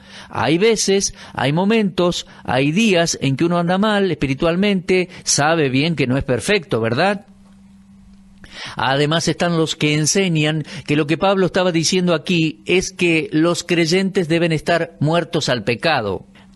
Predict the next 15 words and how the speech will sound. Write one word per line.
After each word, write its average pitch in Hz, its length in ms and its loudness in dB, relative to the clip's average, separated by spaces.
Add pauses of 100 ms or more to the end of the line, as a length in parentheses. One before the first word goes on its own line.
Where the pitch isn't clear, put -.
(600)
Pero 170 460 2
versículo 175 500 0
dos 240 280 2
dice, 156 680 0 (200)
"Los 156 400 2
que 165 200 2
hemos 180 360 0
muerto 190 480 2
al 135 120 -2
pecado, 147 680 0
¿cómo 139 340 0
viviremos 135 580 0
aún 151 220 0
en 196 120 2
él?". 143 400 -2